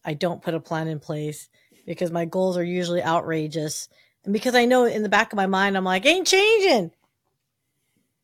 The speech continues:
I'm, I'm celebrating a big year this year. If I haven't done it, I, I'm not gonna do it in that way. I think there's something that in me this year might be, will, I might change, but come on, man. Like, I'm just,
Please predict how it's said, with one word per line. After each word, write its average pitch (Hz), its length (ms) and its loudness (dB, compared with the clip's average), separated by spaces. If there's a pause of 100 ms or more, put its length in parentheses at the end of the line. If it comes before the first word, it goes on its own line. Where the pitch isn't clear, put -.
(260)
I'm, 320 160 4
I'm 330 160 2
celebrating 359 480 2
a 302 60 2
big 262 280 2
year 311 300 2
this 277 280 0
year. 202 180 2
If 190 120 -2
I 285 80 6
haven't 277 360 0
done 311 200 4
it, 277 220 6 (1000)
I, - 200 2
I'm 254 80 2
not 302 260 2
gonna 277 200 2
do 247 260 2
it 359 100 6
in 233 80 2
that 214 240 4
way. 277 280 6
I 226 140 2
think 226 180 -4
there's 233 140 -4
something 247 240 -4
that 190 160 0 (160)
in 247 220 2
me 262 140 0
this 262 240 -2
year 269 80 -2
might 233 180 2
be, 208 180 -2
will, 202 300 4
I 220 80 2
might 214 280 0
change, 330 500 -4 (300)
but - 240 -6
come 240 120 -4
on, 180 160 -2
man. 208 340 0
Like, 202 180 -2
I'm 240 160 0
just, - 280 -8